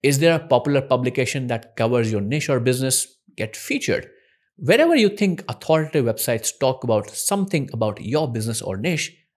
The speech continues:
that is where you should be focusing on, because those are the signals that Google is looking for to understand which are the highest authorities in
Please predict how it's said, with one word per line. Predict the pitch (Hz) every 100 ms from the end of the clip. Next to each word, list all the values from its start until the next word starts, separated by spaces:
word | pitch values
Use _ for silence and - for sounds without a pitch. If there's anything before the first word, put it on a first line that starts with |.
| _
that | 135 -
is | 175
where | 113 110
you |
should | 104 104
be | 98
focusing | 123 123 - 110
on, | 104 101 -
because | - 151 -
those | 110 156 226
are | 226
the |
signals | 180 - 214 170 135 135
that | 90 -
Google | 165 175 147
is | 117
looking | 175 147
for | 131 92 - _ _
to | -
understand | 139 143 - 143 117 104
which | 143 -
are | 123
the | 117
highest | 113 - 147 156 147 -
authorities | 110 107 104 117 113 _ _ _
in | - 110 -